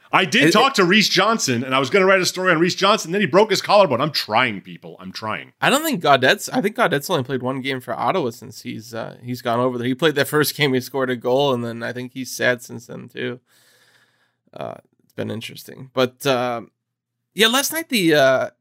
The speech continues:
Speaker 2: the offense was interesting 'cause they, they were struggling there, you know, mightily, and then the five-on-three kinda sparked,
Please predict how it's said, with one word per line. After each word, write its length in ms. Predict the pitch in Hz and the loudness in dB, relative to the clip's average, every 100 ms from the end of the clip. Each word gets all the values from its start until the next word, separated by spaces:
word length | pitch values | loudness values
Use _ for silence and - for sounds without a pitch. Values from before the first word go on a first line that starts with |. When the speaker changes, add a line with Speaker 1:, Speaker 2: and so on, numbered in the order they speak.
| _ _ _ _ _ | _ _ _ _ _
Speaker 2:
the 160 | _ 180 | _ 2
offense 280 | 202 240 220 | 4 2 -2
was 160 | 170 | 0
interesting 360 | 147 143 135 135 | 0 0 -4 -6
'cause 100 | 123 | -2
they, 180 | 131 143 | -2 0
they 120 | 131 | 0
were 120 | 147 | 0
struggling 580 | 143 - 160 139 135 120 | 0 0 2 4 2 0
there, 160 | 120 120 | -2 -4
you 120 | 123 | -4
know, 120 | 123 | -4
mightily, 520 | 120 120 123 120 120 | 2 2 2 0 -4
and 100 | 120 | -6
then 320 | 120 120 120 - | -8 -10 -12 -14
the 100 | - | -4
five-on-three 640 | 120 151 143 131 131 135 131 | 2 4 4 0 -4 -6 -4
kinda 260 | 127 120 | -4 -4
sparked, 600 | 120 - - 131 127 127 | -6 -10 0 2 2 -2